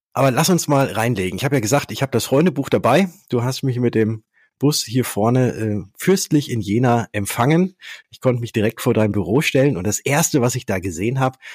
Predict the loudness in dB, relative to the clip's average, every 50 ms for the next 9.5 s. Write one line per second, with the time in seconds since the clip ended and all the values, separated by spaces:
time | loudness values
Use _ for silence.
0 | -20 -16 -10 -6 -4 -2 -2 -2 -2 -2 -2 0 0 2 2 2 2 2 2 0
1 | 2 4 4 4 2 2 -2 -6 -6 -2 -2 -2 -2 -2 -4 -6 -4 -4 -4 -2
2 | -2 -4 -4 -4 -4 -2 0 0 0 0 -2 -4 -6 -6 -6 -6 -6 -6 -6 -8
3 | -10 -12 -16 -14 -14 -16 -18 _ -6 -2 0 0 -2 -2 -2 0 0 0 2 2
4 | 2 2 2 2 0 0 0 -2 -2 -2 -2 -2 -2 -4 -10 _ _ -2 0 2
5 | 4 4 4 2 2 2 2 4 4 2 2 -2 _ _ _ _ _ -20 -20 -20
6 | _ _ -6 -4 -4 -4 -2 -2 0 2 2 4 2 2 0 0 2 2 2 2
7 | 0 0 -2 -2 0 0 0 0 0 0 -2 -2 -2 0 0 0 2 2 2 2
8 | 2 2 0 0 0 0 0 0 -2 -6 -14 _ _ -20 -20 -20 -20 -20 _ _
9 | _ _ -2 0 2 2 2 0 -2